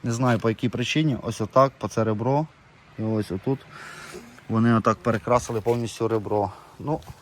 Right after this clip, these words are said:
не знаю, хто так умудрився, але, але ось арочка, була зацеплена арочка. Але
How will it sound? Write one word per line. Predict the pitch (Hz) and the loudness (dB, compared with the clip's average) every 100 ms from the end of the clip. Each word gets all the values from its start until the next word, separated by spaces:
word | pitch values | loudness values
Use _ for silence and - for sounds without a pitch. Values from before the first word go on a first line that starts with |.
| - - - - - - - - - | -20 -20 -20 -18 -18 -18 -18 -18 -12
не | 117 | -8
знаю, | 120 120 107 | -2 -2 -2
хто | 107 - - | -6 -8 -2
так | 123 123 - | 2 2 0
умудрився, | 120 117 139 180 190 139 - | -2 0 2 2 2 0 0
але, | - 123 135 165 190 180 - - - - - - - 78 - - - - - - - - - 78 | 2 4 6 4 2 -2 -14 -16 -18 -20 -20 -20 4 4 4 -4 -16 -18 -18 -18 -20 -2 0 0
але | 110 113 117 110 - - - - - - - - - - - - - - - - - - | 0 0 0 -2 -6 -20 -20 -20 -20 -20 -20 -20 -14 -12 -12 -16 -20 -20 -20 -20 -14 -6
ось | 110 - - - - - - | -6 -6 -10 -12 -16 -20 -8
арочка, | 127 143 156 - 151 143 - - - - - | 0 4 4 0 -2 -2 -4 -14 -14 -20 -10
була | 117 131 | 0 0
зацеплена | 117 101 127 - 104 104 104 - - - - - - - - | 0 -2 -2 0 0 0 -2 -8 -20 -20 -20 -20 -20 -20 -8
арочка. | 107 98 85 90 92 - - - - - - - - - - - - | -4 -2 -4 -6 -8 -12 -20 -20 -20 -20 -20 -16 -16 -16 -10 -8 -4
Але | 117 123 | -2 0